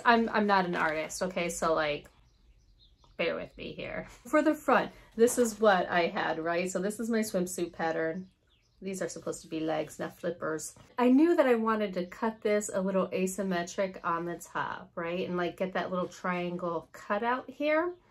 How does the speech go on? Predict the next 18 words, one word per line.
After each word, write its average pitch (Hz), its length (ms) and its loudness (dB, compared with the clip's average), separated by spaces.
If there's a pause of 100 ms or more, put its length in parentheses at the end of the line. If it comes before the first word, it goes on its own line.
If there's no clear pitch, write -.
(260)
But 208 380 10
what 240 160 12
I 240 80 12
was 233 280 4
actually 277 480 6
really 233 420 4
mindful 185 600 2
about 180 300 4
doing 165 500 0
was 165 440 2 (380)
making 262 500 4
sure 208 320 2
that 180 320 -4
this 233 400 2
top - 420 0
line 233 240 2
right 190 220 0
here 214 560 -2